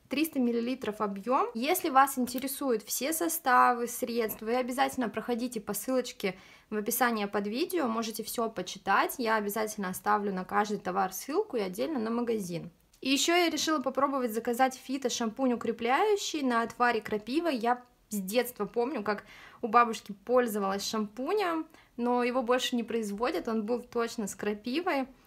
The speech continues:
И тогда мои волосы, правда, <laughs> выглядели божественно и так не выпадали. И я, наверное, прямо сейчас пойду и протестирую этот шампунь вместе с маской. Посмотрим, какой эффект будет на моих волосах с первого раза.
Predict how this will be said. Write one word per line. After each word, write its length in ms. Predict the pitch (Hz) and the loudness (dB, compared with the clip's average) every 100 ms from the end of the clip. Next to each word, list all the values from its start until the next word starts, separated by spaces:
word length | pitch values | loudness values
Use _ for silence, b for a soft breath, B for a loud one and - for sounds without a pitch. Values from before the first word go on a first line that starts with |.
| B - | B -8
И 220 | 233 233 | -4 -2
тогда 260 | 220 220 262 | -2 2 2
мои 180 | 285 | 2
волосы, 640 | 214 220 247 247 247 226 208 | 0 0 2 0 -2 -2 -4
правда, 460 | 190 202 196 214 254 | 4 4 6 2 0
<laughs> 60 | |
выглядели 560 | 277 269 247 285 226 220 | 0 0 2 0 0 -2
божественно 800 | 196 208 208 302 440 381 294 269 B B B B - | 0 -2 2 0 -2 -4 -2 -4 B B B B -8
и 160 | 226 | -4
так 220 | 240 247 | 2 2
не 100 | 269 | 2
выпадали. 560 | 240 233 233 208 170 - _ _ | 2 0 -2 -4 -6 -8 _ _
И 80 | 247 | 2
я, 100 | 269 | 2
наверное, 360 | 320 285 277 | 4 2 0
прямо 280 | 262 262 254 | 0 0 0
сейчас 360 | 254 240 254 240 | -2 -4 -4 -4
пойду 380 | - 226 220 320 | -4 -4 -2 -2
и 140 | 330 | -2
протестирую 680 | 233 226 240 - 254 254 214 | -4 -4 -6 -6 -4 -4 -4
этот 200 | 202 196 | -8 -10
шампунь 580 | - 202 202 254 359 269 | -6 -6 -6 -8 -4 0
вместе 400 | 233 220 - 214 | 0 0 -6 -10
с 140 | - | -4
маской. 600 | 208 233 359 - 254 240 B B B | -2 0 -4 -4 -4 -4 B B B
Посмотрим, 460 | 226 220 254 233 208 | -6 -2 0 0 -4
какой 280 | 208 226 | -4 -6
эффект 280 | 220 226 220 | -4 -6 -6
будет 380 | 196 190 214 202 | -8 -8 -8 -6
на 60 | 196 | -6
моих 340 | 190 196 202 | -4 -6 -8
волосах 640 | 196 190 196 - 254 - | -8 -6 -8 -4 -4 -4
с 80 | - | -10
первого 560 | - 233 220 196 185 185 | -6 -4 -4 -6 -6 -4
раза. 520 | 196 330 370 330 | 0 -2 -2 -4